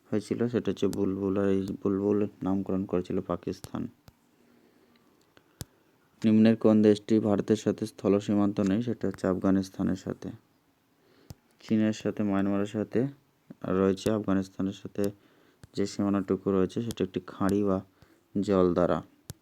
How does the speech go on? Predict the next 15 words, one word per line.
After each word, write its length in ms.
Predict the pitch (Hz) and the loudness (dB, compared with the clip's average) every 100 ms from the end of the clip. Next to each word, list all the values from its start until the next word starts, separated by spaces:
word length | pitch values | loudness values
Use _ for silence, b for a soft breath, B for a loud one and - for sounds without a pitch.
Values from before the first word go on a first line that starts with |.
| _ B B B B B B 104 | _ B B B B B B 2
নিম্নোক্ত 480 | 107 110 113 - | 4 6 4 2
দেশগুলির 440 | 110 107 107 110 107 | 4 4 4 2 2
মধ্যে 340 | 107 98 110 | 2 4 4
কোনটিতে 460 | 110 104 98 95 98 | 4 0 2 0 0
ভারতের 320 | 104 101 104 | -2 -2 -4
সবচেয়ে 400 | - 95 - 98 | -4 -6 -2 0
বেশি 280 | 95 - 107 | 0 -2 -6
প্রদেশের 460 | - 98 101 - | -2 -2 -2 -6
সাথে 280 | 104 101 104 | -4 -4 -4
সীমান্ত 440 | 101 98 92 92 101 | -4 0 0 0 0
বন্টন 440 | 98 98 98 101 | 0 0 0 0
রয়েছে? 260 | 95 87 110 | 0 -2 -4
সেটা 220 | 107 98 | -4 -4
হচ্ছে 180 | 95 98 | -4 -2
নেপাল। 380 | 92 92 - | -2 -2 -4